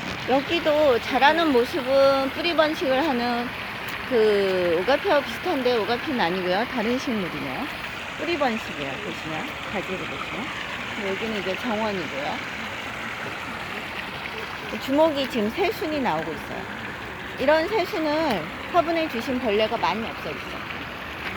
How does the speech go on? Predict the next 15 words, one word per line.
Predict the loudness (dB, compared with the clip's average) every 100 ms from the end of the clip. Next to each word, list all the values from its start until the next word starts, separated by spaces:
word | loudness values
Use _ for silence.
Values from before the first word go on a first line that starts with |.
| -8 -8 -8 -8 -6
그리고 | -4 0 2
여기도, | 4 4 2 0
아이고, | 0 0 -2 -4 -4 -4
소나무 | -2 -2 -4
보세요. | -6 -8 -8 -8 -8 -8
그리고 | -8 -8 -8 -10 -10 -10 -10 -10 -10 -10 -10 -12 -12 -12 -12 -12 -12 -12 -12 -12 -12 -12 -12 -12 -12 -12 -12 -12 -12 -12 -12 -12 -12 -12 -12 -12 -12 -12 -12 -12 -12 -12 -12 -12 -12 -6
새소리도 | -6 -2 -2 0 -2 -2
나고요. | 0 0 -2 -2 -4 -8 -12 -12 -12 -14 -12 -12 -12 -12
그 | -4
다음에 | -2 -2 -4
철쭉이겠죠. | -4 -6 -4 -4 -4 -4 -6 -6 -8 -8 -8 -12 -12 -8
아이고, | -8 -6 -6 -4 -6 -4
꽃이 | -4 -2
하나 | -2 -2
가득. | -2 -2 -2